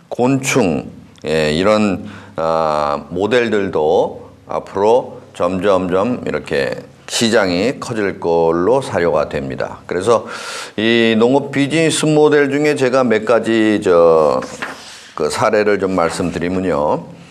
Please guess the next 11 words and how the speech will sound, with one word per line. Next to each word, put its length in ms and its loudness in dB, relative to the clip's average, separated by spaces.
이 360 0
농업 320 2
비즈니스 420 0
모델 600 4
사례 300 2
중에, 360 0
아, 800 2
제가 680 0
삼 400 -2
년 280 0
전쯤에서 880 -2